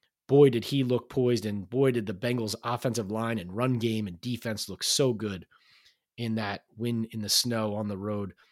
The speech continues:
against the Buffalo Bills. But I'm not here doubting Patrick Mahomes. I'm not going to sit here and say that that ankle is going to make me pick against the Chiefs. And I know the Bengals have beaten them in, in this spot. I know they've beaten them in the playoffs.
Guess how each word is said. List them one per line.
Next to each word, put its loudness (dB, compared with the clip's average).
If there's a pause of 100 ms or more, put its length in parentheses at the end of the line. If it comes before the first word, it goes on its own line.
(200)
against -8
the -6
Buffalo -6
Bills. -8 (1160)
But 4
I'm 4
not 4
here 0 (160)
doubting -2
Patrick -4
Mahomes. -6
I'm -2
not -4
going -2
to -4 (800)
sit 2
here 0
and -2
say 2
that -4
that -2
ankle -2
is 0
going -2
to -2
make -4
me -2
pick -8
against -6
the -14
Chiefs. -2
And -2
I 2
know 6
the 4
Bengals 0
have -2
beaten -4
them -4
in, -4
in -4
this -2
spot. -2 (440)
I -2
know 4
they've 2
beaten 0
them 0
in 0
the -2
playoffs. -2